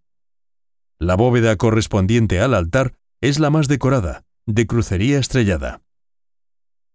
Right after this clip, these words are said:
En esta iglesia destacan esculturas, pinturas, orfebrería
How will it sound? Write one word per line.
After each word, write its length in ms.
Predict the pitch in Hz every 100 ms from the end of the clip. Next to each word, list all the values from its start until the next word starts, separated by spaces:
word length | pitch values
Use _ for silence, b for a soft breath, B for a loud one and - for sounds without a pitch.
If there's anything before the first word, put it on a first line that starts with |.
| _ _ _ _ _
En 100 | -
esta 220 | 143 165 165
iglesia 500 | 127 139 - 95 82
destacan 480 | 90 - 123 139
esculturas, 680 | 127 - 117 104 123 113 131
pinturas, 680 | - 85 80 120 117 127 - -
orfebrería 800 | 110 101 151 104 98 127 120